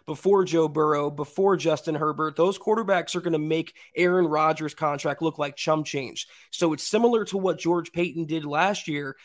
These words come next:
with Courtland Sutton and Tim Patrick, getting ahead of the curve and re-signing,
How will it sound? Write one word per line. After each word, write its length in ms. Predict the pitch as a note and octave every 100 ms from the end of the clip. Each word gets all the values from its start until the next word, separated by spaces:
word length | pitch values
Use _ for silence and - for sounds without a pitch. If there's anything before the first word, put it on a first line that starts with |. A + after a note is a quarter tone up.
| _
with 220 | D#3+ -
Courtland 380 | - F#3+ F#3 F#3
Sutton 300 | - F3+ D#3+
and 120 | D3+
Tim 200 | - D#3+
Patrick, 480 | D#3+ D#3 C#3 B2+ - _ - D3+
getting 260 | F3 F3+
ahead 240 | D#3+ F3 F#3
of 60 |
the 80 | G3
curve 320 | F#3+ G3 F#3
and 140 | D3+ D3
re-signing, 600 | F3 F3+ F#3 F3+ F3+